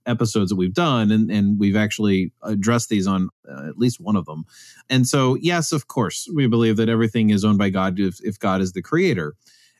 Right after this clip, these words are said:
But then that doesn't really, that doesn't really help me with the respect to, like, how does that change my relationship to my neighbors? And I would see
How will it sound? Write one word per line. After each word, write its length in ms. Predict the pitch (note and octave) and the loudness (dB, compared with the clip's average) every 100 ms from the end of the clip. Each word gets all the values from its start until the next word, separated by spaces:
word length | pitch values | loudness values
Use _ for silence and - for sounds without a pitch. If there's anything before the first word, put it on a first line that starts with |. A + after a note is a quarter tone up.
| - | -4
But 200 | B2+ C3+ | 0 2
then 360 | D#3 D3 D3 | 2 2 2
that 160 | D#3 E3 | 0 0
doesn't 320 | G3 F3+ D3 | 0 2 2
really, 600 | B2 C#3 C#3+ B2+ A#2 G2+ - _ - | 2 2 4 4 4 2 -4 _ -20
that 140 | - | -6
doesn't 260 | G3 G3 C#3+ | 0 0 2
really 240 | D3 D3 | 2 2
help 280 | B2 C3+ A#2+ | 0 -2 -2
me 180 | A#2+ A#2 | 0 2
with 180 | A2+ G#2+ | 2 0
the 80 | G#2+ | -2
respect 440 | G2+ - A2 - | -2 -2 -4 -4
to, 140 | - G#2+ | 0 0
like, 180 | F#2+ | 0
how 200 | - B2+ C3 | -2 0 2
does 240 | B2+ G#2+ | 2 0
that 280 | A2 G#2 G2 _ _ - | -2 -2 -4 _ _ -14
change 460 | - A#2 A2 G2+ | -4 2 2 4
my 140 | G#2+ G#2 | 2 2
relationship 800 | G2+ F#2+ G2 - F#2 - F#2 - | 2 2 0 -2 -6 -4 -6 -8
to 400 | - G2 F2+ F2+ | -6 -4 -2 -2
my 160 | E2 E2 | -4 -4
neighbors? 500 | E2 D#2 C#2 C#2+ - | -4 -6 -8 -10 -10
And 400 | - G#2+ G#2 G2+ G2+ - - _ _ _ _ _ _ | -2 0 2 2 0 -10 -20 _ _ _ _ _ _
I 200 | A#2 D#3+ | -2 2
would 180 | E3+ C#3+ | 2 2
see 380 | - B2 A#2 | 0 2 2